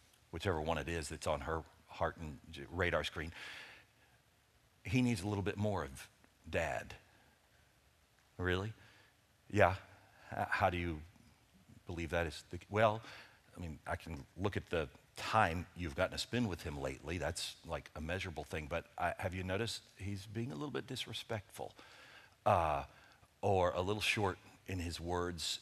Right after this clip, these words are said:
And I just think he needs some of daddy time."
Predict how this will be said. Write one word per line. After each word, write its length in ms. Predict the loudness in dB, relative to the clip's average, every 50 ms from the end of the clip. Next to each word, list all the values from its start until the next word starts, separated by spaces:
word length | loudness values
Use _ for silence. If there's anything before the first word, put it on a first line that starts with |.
| -8 -8 -4
And 520 | 0 2 4 4 4 4 4 2 0 -4 -6 -2
I 160 | 0 0 0
just 440 | 0 -2 -4 -2 -2 -2 -2 -6 -8
think 260 | -4 -4 -4 -4 -4
he 300 | -6 -10 -10 -6 -4 -2
needs 640 | -2 -2 -2 -2 -2 -2 -2 -2 -4 -4 -6 -8 -8 -8
some 500 | -8 -8 -4 -2 0 0 0 0 -4 -6 -8 -12 -18 -20 -20 -18 _ -4
of 500 | 0 0 0 0 0 -2 -6 -10 -14 -14 -10 -4
daddy 260 | -4 -4 -4 -4 -8 -8
time." 280 | -8 -8 -10 -10 -12